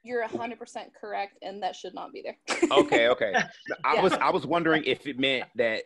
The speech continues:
Speaker 2: we just can't use it in the slug line, but we can use it here. So
Speaker 1: No,
Speaker 2: what would
Speaker 1: not
Speaker 2: you
Speaker 1: at all.
Speaker 2: use
Speaker 1: It
Speaker 2: instead
Speaker 1: should
Speaker 2: of
Speaker 1: not be
Speaker 2: this?
Speaker 1: there.
Speaker 2: What would you do instead of that?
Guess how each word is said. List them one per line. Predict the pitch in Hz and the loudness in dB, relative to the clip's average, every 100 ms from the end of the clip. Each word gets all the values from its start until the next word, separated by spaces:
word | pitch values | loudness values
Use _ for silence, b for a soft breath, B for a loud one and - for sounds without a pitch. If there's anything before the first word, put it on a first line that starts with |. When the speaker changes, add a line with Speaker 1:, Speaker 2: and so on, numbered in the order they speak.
| - | -6
Speaker 2:
we | 123 | -4
just | 127 - | -4 -4
can't | - 147 | -2 -2
use | 120 135 117 | 0 0 0
it | |
in | 117 | -4
the | 104 | -4
slug | - 123 | -2 -2
line, | 104 107 | -2 -4
but | 98 | -4
we | 107 | -8
can | - 107 101 | -6 -6 -6
use | 90 | -8
it | 92 | -8
here. | 101 87 65 - _ b b | -8 -8 -10 -18 _ b b
So | - | 2
Speaker 1:
No, | 151 165 | 4 4
Speaker 2:
what | 180 | 0
would | 214 202 | -2 -2
Speaker 1:
not | 190 | -2
Speaker 2:
you | |
Speaker 1:
at | 185 | 0
all. | 175 | -2
Speaker 2:
use | 156 | -4
Speaker 1:
It | 147 127 | -8 -8
Speaker 2:
instead | - 135 | 2 2
Speaker 1:
should | 147 | 2
Speaker 2:
of | |
Speaker 1:
not | 190 170 | -2 -8
be | |
Speaker 2:
this? | - - | -12 -16
Speaker 1:
there. | 170 _ _ _ _ _ _ | -16 _ _ _ _ _ _
Speaker 2:
What | 151 | -4
would | 139 | -2
you | 160 | 0
do | 151 | 0
instead | 127 - 120 | 0 -2 -2
of | 113 85 | -2 -4
that? | 67 | -10